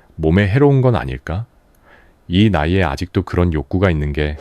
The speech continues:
정상인 걸까? 이런 고민을 하시면서도 누구에게 물어보기가 참 어려우셨을 겁니다.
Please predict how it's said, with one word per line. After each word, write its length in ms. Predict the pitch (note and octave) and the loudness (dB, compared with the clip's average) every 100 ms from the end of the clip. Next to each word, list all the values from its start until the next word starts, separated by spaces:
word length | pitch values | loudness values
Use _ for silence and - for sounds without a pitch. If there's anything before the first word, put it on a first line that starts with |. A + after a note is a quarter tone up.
| - - | -14 -12
정상인 540 | D#2 D#2 G2 F#2+ F#2+ | -6 -4 0 0 0
걸까? 440 | D#2+ C2+ D#2 A2+ - _ _ _ - | -2 -4 -6 -6 -10 _ _ _ -4
이런 240 | F2 A#2 | 2 2
고민을 340 | A#2 G2+ A2 A2 | 2 2 4 2
하시면서도 760 | A#2 B2+ A#2+ F#2 D#2+ G2 F#2 - - _ - | 2 2 0 0 -2 -2 -2 -6 -14 _ -8
누구에게 480 | D#2+ E2 G2 F#2 G2 | -4 2 2 2 0
물어보기가 680 | D#2 E2 D#2+ D2 D2+ E2 F#2 - - - | 0 0 -2 -6 -4 -4 -4 -8 -14 -14
참 300 | - A2 G#2+ | -8 -4 -4
어려우셨을 640 | - D2+ B2+ F#2+ E2+ - D#2+ | -2 0 0 0 -4 -6 -6
겁니다. 540 | - C2+ C2 C2+ D2 | -6 -6 -8 -10 -14